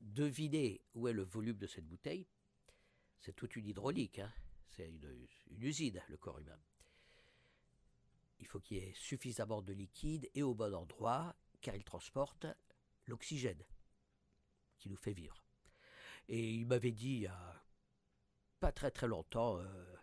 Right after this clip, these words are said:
Écoute, Daniel, tu sais très bien qu'on n'a pas de gold standard, hein. » Donc, chaque équipe essaye modestement de faire son petit travail, de se tenir à un objectif précis et de s'y tenir.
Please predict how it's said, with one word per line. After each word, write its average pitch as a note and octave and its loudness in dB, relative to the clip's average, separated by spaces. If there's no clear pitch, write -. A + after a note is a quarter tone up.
Écoute, G2 -8
Daniel, G2 0
tu - -8
sais - -2
très - 8
bien A2+ 2
qu'on G2+ -4
n'a E2 -4
pas G2+ -2
de F#2 -4
gold E2 -6
standard, F#2 -4
hein. » F2+ -10
Donc, A#2 2
chaque - 2
équipe - 4
essaye G#2+ 0
modestement A#2 4
de F2 -4
faire - -8
son - -8
petit - -2
travail, G2+ 2
de G#2+ -6
se - -4
tenir C3 0
à F#2+ -6
un D#3 2
objectif A#2+ -2
précis - -2
et F2+ -6
de F2 -2
s'y D#3 -2
tenir. A#2+ -2